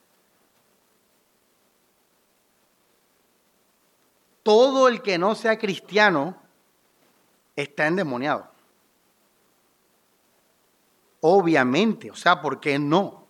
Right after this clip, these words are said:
Si ellos buscan estar en los cuerpos. Así que usted, eh, coja conciencia del mundo espiritual. Por eso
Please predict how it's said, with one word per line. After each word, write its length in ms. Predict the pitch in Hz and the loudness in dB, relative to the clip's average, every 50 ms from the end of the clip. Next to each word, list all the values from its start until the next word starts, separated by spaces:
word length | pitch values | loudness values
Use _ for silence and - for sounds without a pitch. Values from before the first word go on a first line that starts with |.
| _ _ _ _ | _ _ _ _
Si 160 | _ - - | _ -18 -12
ellos 260 | 139 139 170 180 139 135 | -6 -4 -4 -4 -4 -6
buscan 560 | 165 214 240 233 233 - - 123 110 98 _ _ _ _ _ _ _ _ _ _ _ _ _ _ _ _ _ _ _ _ _ _ | -4 -4 -4 -4 -6 -10 -12 -12 -12 -14 _ _ _ _ _ _ _ _ _ _ _ _ _ _ _ _ _ _ _ _ _ _
estar 300 | - 131 - - 160 156 | -18 -18 -8 -6 -6 -4
en 100 | 175 165 | -4 -4
los 120 | 143 - | -6 -8
cuerpos. 580 | - - 165 170 151 131 - - - _ - _ _ _ _ _ _ _ _ _ _ _ _ _ _ _ _ _ _ _ | -10 -6 -6 -4 -4 -6 -10 -16 -20 _ -20 _ _ _ _ _ _ _ _ _ _ _ _ _ _ _ _ _ _ _
Así 280 | - 135 - - 185 175 | -12 -12 -10 -10 -12 -10
que 80 | 175 240 | -8 -8
usted, 680 | 226 190 - - 226 220 226 240 247 240 240 - - _ _ _ _ _ _ _ _ _ _ _ _ _ _ _ _ _ _ _ _ _ _ _ | -8 -8 -6 -4 -2 -2 -2 -2 -4 -6 -10 -16 -20 _ _ _ _ _ _ _ _ _ _ _ _ _ _ _ _ _ _ _ _ _ _ _
eh, 140 | _ _ - _ _ _ | _ _ -20 _ _ _
coja 260 | - 156 165 220 262 254 | -12 -8 -6 -4 -4 -2
conciencia 600 | 226 208 175 160 - 262 277 285 220 190 214 196 | -2 -2 -4 -4 -2 -2 0 0 0 0 0 0
del 160 | 175 170 165 | 0 0 -2
mundo 240 | 185 233 226 208 196 | -6 -6 -2 -2 -4
espiritual. 480 | 190 - 185 170 156 151 - 226 220 226 | -4 -4 -8 -10 -8 -2 0 0 0 0
Por 120 | 175 160 | -2 -4
eso 460 | 165 165 - 233 233 226 226 - - | -4 -4 -4 -6 -6 -6 -8 -14 -20